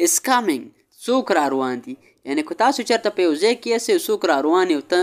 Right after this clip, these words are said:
هغه، هغه نه پېژنئ، او ته د یو کس نه پوښتنه وکړئ چې «هلکه دا څوک را روان دي؟» نو تاسو به ورته په انګلیش کې سمپل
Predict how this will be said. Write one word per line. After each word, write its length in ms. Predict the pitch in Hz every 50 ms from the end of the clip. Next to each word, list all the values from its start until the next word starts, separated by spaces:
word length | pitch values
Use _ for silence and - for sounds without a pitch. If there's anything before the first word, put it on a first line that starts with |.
| 190 190 - 127
هغه، 180 | 131 139 151 160 185 - - -
هغه 180 | 131 135 156 180 202
نه 60 | 196 190 180
پېژنئ، 420 | 151 131 120 123 123 135 170 226 269 - _ _ _ _ _ -
او 80 | 131 135 -
ته 60 | 226 -
د 20 | 240
یو 60 | 214 - -
کس 140 | 233 240 - 220
نه 40 | 196 -
پوښتنه 300 | 170 165 - - 214 220
وکړئ 180 | 226 233 - - -
چې 60 | 185
«هلکه 200 | 180 220 - 214 180
دا 60 | 156 151 -
څوک 200 | - 247 254 - 202 180
را 60 | 143 135
روان 260 | 135 135 135 135 143 156
دي؟» 100 | 214 254 - - - _ _ -
نو 80 | 135 - 185
تاسو 240 | 202 233 233 247 220
به 60 | 214
ورته 160 | 202 - 170
په 100 | - - 147
انګلیش 240 | 143 160 185 214 -
کې 80 | - 160 -
سمپل 300 | - 220 214 - 208 196